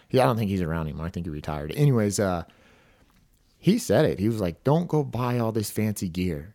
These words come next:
He's like, "Take your bow." He was telling the whole class, "Take your bow, go to Cuyamaca State Park, and go walk the trails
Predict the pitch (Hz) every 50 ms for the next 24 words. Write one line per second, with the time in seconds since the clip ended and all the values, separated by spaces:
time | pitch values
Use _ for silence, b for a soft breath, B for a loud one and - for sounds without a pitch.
0 | _ _ - - 95 92 92 82 76 - - - 147 156 - 220 180 139 143 143
1 | 143 147 147 143 147 143 147 147 b b b b b - 113 107 - 143 135 123
2 | 113 110 113 98 - 95 87 90 - - 127 160 165 196 185 165 165 156 151 147
3 | 147 147 147 147 131 - 117 135 151 - - - 180 175 170 170 165 165 - 180
4 | - - - 156 160 156 - 135 127 127 123 127 123 - - 110 110 107 120 135
5 | 139 127 117 117 131 131 127 - _ - - - - 127 120 110 107 104 104 101
6 | 101 -